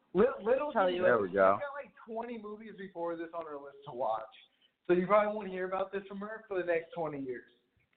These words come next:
Speaker 3: As long as you guys watch it, I don't care when or where, just watch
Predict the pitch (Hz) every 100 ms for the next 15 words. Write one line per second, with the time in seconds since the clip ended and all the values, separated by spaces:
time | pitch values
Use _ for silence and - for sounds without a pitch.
0 | _ _ 120 131 135 139 156 156 156 143
1 | 139 139 135 131 123 123 - 127 113 -
2 | 110 117 117 - 110 101 104 117 123 123
3 | 117 110 120 123 127 127 - 107 110 107
4 | 104 107 110